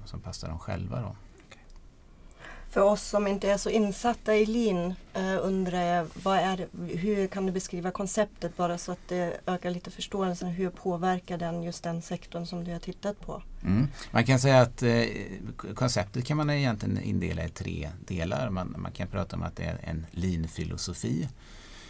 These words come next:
Speaker 1: eh, s-, som egentligen då kanske handlar om respekt för människan, eh, typ. Och, eh, man, man kan också säga den andra delen då, att det är olika principer. Eh, alltså principen är ju att man ska för-, försöka förbättra flöden i organisationen.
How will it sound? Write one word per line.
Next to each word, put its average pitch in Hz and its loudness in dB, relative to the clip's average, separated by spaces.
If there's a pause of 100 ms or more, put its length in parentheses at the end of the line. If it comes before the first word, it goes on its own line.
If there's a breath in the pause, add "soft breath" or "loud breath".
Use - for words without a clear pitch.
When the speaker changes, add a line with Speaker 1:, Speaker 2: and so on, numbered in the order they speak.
(120)
Speaker 1:
eh, 82 0
s-, - -6
som 113 4
egentligen 92 4
då 82 0
kanske 82 -4
handlar 78 -2
om 78 -4 (100)
respekt - -6
för 87 -2
människan, 90 -2 (360 loud breath)
eh, 95 -6 (520)
typ. 101 -6 (520 loud breath)
Och, 98 -2
eh, 92 4
man, 98 2
man 101 2
kan 101 2
också 95 -2
säga 87 2
den 92 0
andra 90 2
delen 95 0
då, 85 -2
att 80 -2
det 95 -6
är 90 -2
olika 82 -4 (260)
principer. 90 -2 (120)
Eh, 92 -6
alltså 95 -8
principen 87 -6
är 87 -4
ju 85 -4
att 82 -6
man 87 -6
ska - -10
för-, - -10
försöka 87 -8
förbättra 82 -8
flöden 87 -4
i - -2
organisationen. 110 -4